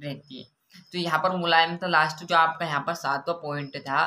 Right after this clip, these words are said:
आधातु अधिकांश मुलायम होती है। देख लीजिए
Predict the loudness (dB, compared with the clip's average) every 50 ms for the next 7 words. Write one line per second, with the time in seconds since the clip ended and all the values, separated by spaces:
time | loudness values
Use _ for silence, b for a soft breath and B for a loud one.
0 | B -4 B B B B 0 4 6 6 6 6 4 2 2 0 2 2 2 2
1 | 2 -2 -4 0 2 0 2 0 -2 -6 -6 -4 -2 0 0 2 0 0 -2 -6
2 | -8 -10 -10 -10 -8 -10 -10 -10 -10 -12 B B B B B -6 -6 -6 -6 -6
3 | -10 -8 -6 -6